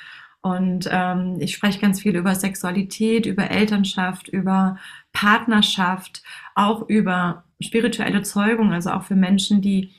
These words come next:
bevor sie schwanger sind und Familie gründen, einfach schon mal schauen, was sind unsere Werte, was wollen wir als Eltern eigentlich den Kindern weitergeben, wozu wollen wir Eltern werden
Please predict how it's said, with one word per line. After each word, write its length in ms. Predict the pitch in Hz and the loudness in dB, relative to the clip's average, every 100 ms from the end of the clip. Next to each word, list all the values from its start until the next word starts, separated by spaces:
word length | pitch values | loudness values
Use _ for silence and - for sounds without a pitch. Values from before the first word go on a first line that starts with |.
| _ _ _ _ _ _ _ - - | _ _ _ _ _ _ _ -12 -8
bevor 360 | 190 - 208 226 | -6 0 2 2
sie 100 | 220 | 2
schwanger 600 | 214 190 185 180 180 - _ - | 0 -2 0 -2 -4 -8 _ -8
sind 300 | 180 185 196 | -2 2 2
und 120 | 180 | 0
Familie 400 | - 180 185 180 | -2 0 2 0
gründen, 440 | 175 175 214 202 190 | 0 2 4 4 2
einfach 320 | - 185 190 | 0 0 0
schon 160 | 190 | 0
mal 120 | 180 180 | 0 0
schauen, 360 | 180 175 190 | 0 2 2
was 160 | 185 185 | 0 -2
sind 240 | 220 220 - | -2 -2 0
unsere 320 | 196 196 185 | 0 2 0
Werte, 420 | 180 208 233 180 | 0 -2 -2 -4
was 160 | 180 175 | -6 -2
wollen 220 | 175 190 | 0 2
wir 120 | 185 | 2
als 140 | - - | -2 -4
Eltern 320 | 165 196 196 | -2 2 0
eigentlich 360 | - 170 190 180 | 0 0 0 0
den 160 | 180 | -6
Kindern 380 | 180 202 196 175 | -2 2 2 2
weitergeben, 580 | 170 190 202 165 165 165 | 0 -2 -2 -2 -2 0
wozu 360 | 185 214 214 196 | 0 -2 -4 -2
wollen 220 | 180 180 | -2 -2
wir 160 | 175 185 | -2 -2
Eltern 400 | 185 190 180 175 | -2 0 0 0
werden 380 | 185 196 185 | 2 4 4